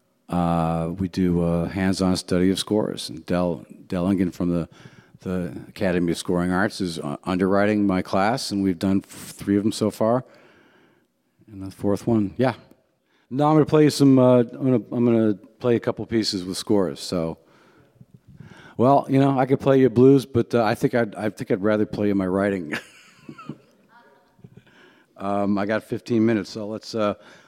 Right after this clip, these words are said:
let's play excerpts. So, yeah. No. No, and, uh, and, uh, you know, Kim asked me to give some insight in my career, and I have no idea. I have no freaking idea. Because I was piecing together stuff from all over the place.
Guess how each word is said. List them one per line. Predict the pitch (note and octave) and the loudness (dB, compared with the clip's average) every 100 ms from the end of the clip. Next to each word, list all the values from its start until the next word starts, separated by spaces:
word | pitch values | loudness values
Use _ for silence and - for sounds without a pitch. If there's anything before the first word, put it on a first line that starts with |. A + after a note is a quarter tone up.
| - | -12
let's | B2+ | -12
play | - C#3+ | -2 0
excerpts. | B2 C3+ - A2+ - | 0 -4 -4 -8 -8
So, | - A2+ | -6 -4
yeah. | B2 B2 - _ _ _ _ _ _ - | -2 -2 -4 _ _ _ _ _ _ -2
No. | B2 B2 E2 - - - - _ _ _ _ _ - | 0 0 -4 -12 -20 -20 -20 _ _ _ _ _ -4
No, | C3 C#3 G#2+ | 0 2 2
and, | G2+ G#2 | 0 0
uh, | G#2 G2+ - | 0 -2 -4
and, | A2 A2 G#2+ | -4 -2 -2
uh, | A2 G#2+ G#2 - _ - - _ | -2 -2 -4 -8 _ -20 -20 _
you | B2 | 0
know, | A#2 G#2 G2+ G2+ _ - | 2 2 -2 -4 _ -6
Kim | D#3 D3+ | 0 0
asked | C3+ B2 - | 0 -4 0
me | B2+ | 2
to | |
give | A2+ B2+ - | 4 2 2
some | A#2+ | 2
insight | A#2+ A2+ A#2 A2 | 2 2 2 2
in | |
my | G#2+ G2 | 2 0
career, | - A#2 | 0 2
and | A#2 | 4
I | C3 | 4
have | C#3 G#2+ | 2 2
no | G#2+ G2+ | 0 2
idea. | F#2 E2 G2 D2+ D2 - - | 0 -2 -4 -4 -8 -20 -10
I | G#2+ | -2
have | A2+ G2 E2+ | -2 -2 -2
no | G2 F#2+ | 0 0
freaking | E2+ - G2 F2+ F#2 | -2 -6 -8 -4 -4
idea. | F2 E2+ F2 D#2 - _ - - - - | -4 -4 -4 -4 -10 _ -20 -20 -20 -8
Because | A#2 C3 | 0 2
I | C#3+ D3 | 4 2
was | A#2+ | 0
piecing | - C#3 B2 B2 | 0 0 0 2
together | A#2+ G#2+ A2+ G#2+ G2 | 2 4 4 2 0
stuff | - A#2 G#2 | -2 -2 -2
from | G#2 G#2+ | -2 -2
all | A2 G#2+ G2+ | 0 2 2
over | G2 F2 | 0 -2
the | F2+ | -6
place. | F#2 D#2+ D2 - | -4 -4 -6 -10